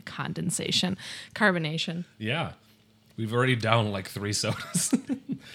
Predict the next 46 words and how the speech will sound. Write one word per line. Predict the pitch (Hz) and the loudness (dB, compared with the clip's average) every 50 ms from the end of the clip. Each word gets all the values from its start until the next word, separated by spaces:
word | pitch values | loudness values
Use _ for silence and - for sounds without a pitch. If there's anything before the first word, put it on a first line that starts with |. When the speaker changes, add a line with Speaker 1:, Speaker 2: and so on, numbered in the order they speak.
| - - - _ - | -20 -20 -12 _ 0
Speaker 2:
This | - 254 | 4 6
Speaker 1:
I | 226 | 8
mean, | 214 | 8
Speaker 2:
is, | 196 | 8
Speaker 1:
but | 196 185 | 8 6
really, | - 185 185 185 180 | 6 6 4 4 4
though, | 175 165 160 165 160 - - - - - | 4 4 4 2 2 0 -4 -14 -6 2
Speaker 2:
I've | 117 120 120 | 4 4 4
Speaker 1:
it's | 117 | 4
Speaker 2:
never | 131 147 185 170 | 4 4 4 2
had | 135 139 147 135 | 2 0 -2 -2
anything | 123 113 104 113 107 104 | -4 -4 -4 -4 -4 -4
like | 95 90 87 | -4 -6 -8
this, | - - - | -8 0 2
Speaker 1:
it's | 220 226 - | 2 2 2
Speaker 2:
I | 208 | 0
think. | 190 190 | 0 2
Speaker 1:
very | 220 220 214 214 226 | 4 4 6 4 4
fascinating. | 220 - 185 170 170 - - 185 165 156 151 151 151 156 175 175 | 4 2 2 2 0 -2 -2 -2 -2 -2 -2 -2 -2 -2 -2 -2
Speaker 2:
Mm-hmm. | 127 95 92 90 - _ _ _ - _ _ _ _ _ - - | -2 -4 -8 -10 -12 _ _ _ -20 _ _ _ _ _ -18 -16
It's | - - - - | -10 -10 -8 -4
got | - 117 113 107 107 104 104 - - _ | -2 0 0 0 0 -2 -4 -8 -16 _
almost, | - 107 107 107 104 - | -8 -4 -4 -4 -4 -4
like, | 104 95 92 | -6 -8 -10
a | - | -12
floral | - - - 110 107 113 120 123 127 123 123 123 113 - _ _ _ _ | -16 -14 -10 -8 -4 -2 -2 -2 -2 -2 -4 -4 -8 -10 _ _ _ _
sort | - - 240 262 | 6 8 10 10
of | 220 | 10
Speaker 1:
Mm-hmm. | 240 220 208 208 | 10 8 8 8
Speaker 2:
taste | 220 233 - - - | 4 4 0 -4 -6
to | - 127 123 120 | -6 -4 -2 -2
it. | 123 123 | 0 0
Speaker 1:
Yeah. | 190 180 - - _ _ _ _ _ - - _ _ - - | 0 -2 -2 -4 _ _ _ _ _ -20 -20 _ _ -16 -12
Speaker 2:
And | 190 95 95 95 92 92 - _ - _ _ _ _ _ _ _ _ _ _ - - - _ _ _ _ _ _ _ - _ _ _ _ _ _ _ _ - - - - 165 156 - - - | -10 -8 -8 -8 -8 -10 -12 _ -20 _ _ _ _ _ _ _ _ _ _ -20 -20 -20 _ _ _ _ _ _ _ -20 _ _ _ _ _ _ _ _ -20 -14 -12 -12 -10 -10 -12 -6 -2
Speaker 1:
It | 208 | 0
might | 214 240 247 240 | 0 0 0 -2
take | - 247 226 - - | -4 -6 -6 -6 -6
me | 202 | -6
a | 185 | -6
while, | 180 165 160 165 180 - | -6 -6 -8 -8 -10 -10
but | 175 165 | -10 -8
I | 175 180 | -8 -8
could | 175 - 208 185 | -8 -8 -8 -6
read | 185 185 175 170 | -6 -6 -6 -6
the | 180 | -8
back. | 175 165 160 156 151 160 - - - | -8 -8 -8 -8 -8 -10 -12 -14 -18